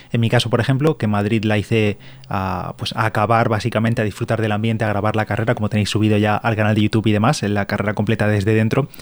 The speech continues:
pues, por ejemplo, yo no la sufrí tanto como sí sufrí, por ejemplo, mm, Sevilla en dos mil veintidós. A la maratón de Sevilla dos mil veintidós yo iba con el objetivo claro de sub tres horas y luego, pues, mm, el día se cruzó, no pude comer mucho durante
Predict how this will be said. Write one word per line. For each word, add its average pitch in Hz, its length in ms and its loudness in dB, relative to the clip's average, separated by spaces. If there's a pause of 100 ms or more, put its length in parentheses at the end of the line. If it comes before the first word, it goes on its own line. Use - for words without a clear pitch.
(240)
pues, 120 220 0
por 123 180 -8
ejemplo, 113 300 2
yo 120 200 2
no 120 100 4
la 117 120 4
sufrí 113 320 -2
tanto 123 360 0
como 123 280 0
sí - 160 -4
sufrí, 123 400 -4 (200)
por 117 120 -4
ejemplo, 127 460 -2
mm, 117 180 -2
Sevilla 117 480 2
en 123 120 4
dos 113 120 2
mil 113 80 2
veintidós. 104 400 -2 (360)
A 117 100 2
la 110 60 4
maratón 117 260 4
de 107 60 0
Sevilla 117 200 2
dos 113 120 4
mil 117 80 4
veintidós 113 300 4
yo 113 60 2
iba 110 140 4
con 110 100 0
el 110 80 2
objetivo 110 460 0
claro 110 400 0 (380)
de 107 420 -2
sub - 200 -4
tres 117 280 0
horas 170 300 2
y 104 100 -4
luego, 107 320 0
pues, - 280 -6
mm, 107 320 -4
el 117 140 0
día 113 280 4
se 117 140 0
cruzó, 156 440 2 (260)
no 127 140 2
pude 113 200 2
comer 110 240 0
mucho 110 240 0
durante 107 120 0